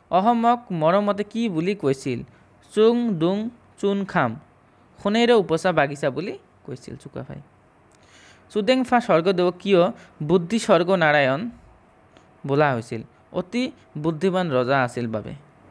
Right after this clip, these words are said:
বৰফুকন পদ কোনে সৃষ্টি কৰিছিল? প্ৰতাপ সিংহই। বৰবৰুৱা পদৰ সৃষ্টি কোনে কৰিছিল? এইটোও কৰিছিল প্ৰতাপ সিংহই। আহোমৰ দিনৰ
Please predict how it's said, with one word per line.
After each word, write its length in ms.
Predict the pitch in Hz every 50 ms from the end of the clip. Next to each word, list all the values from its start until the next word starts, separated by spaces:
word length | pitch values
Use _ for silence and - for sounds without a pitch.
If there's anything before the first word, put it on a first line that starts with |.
| - - - - - - - - _ - 151
বৰফুকন 500 | 143 165 190 208 202 - 240 214 247 240 214 202
পদ 140 | 208 214 214 -
কোনে 200 | - 202 214 220
সৃষ্টি 360 | 220 - 180 175 - - 165
কৰিছিল? 320 | 131 120 117 - - 110 117 - - - -
প্ৰতাপ 320 | 156 156 - - 190 - -
সিংহই। 460 | - - - 156 139 135 131 107 113 147 - - _ _ _ _ _ _ - - - - - -
বৰবৰুৱা 520 | 151 156 180 202 214 214 226 233 233 240 226
পদৰ 260 | 208 214 196 214 208
সৃষ্টি 320 | 214 - 214 202 - 220 214
কোনে 200 | 202 208 214 214
কৰিছিল? 280 | 196 208 196 - 277 - -
এইটোও 300 | - 156 156 175 196 202
কৰিছিল 320 | 185 151 135 147 208 269 302 -
প্ৰতাপ 320 | - 139 - 165 185 247 - - - _ _ _ _ _ _ _ _ _ _ _ -
সিংহই। 500 | - - - 190 165 151 143 135 107 107 143 - - - - _ _ _ _ _ _ _ _ _ _ _ _ _ _ _ _ _ _ _ _ _ _ _ - - - _ _ _ - - _ _ - - - - - - - - - - - -
আহোমৰ 440 | 247 175 185 233 240 240 247 254 226
দিনৰ 420 | 180 175 170 160 151 127 117 127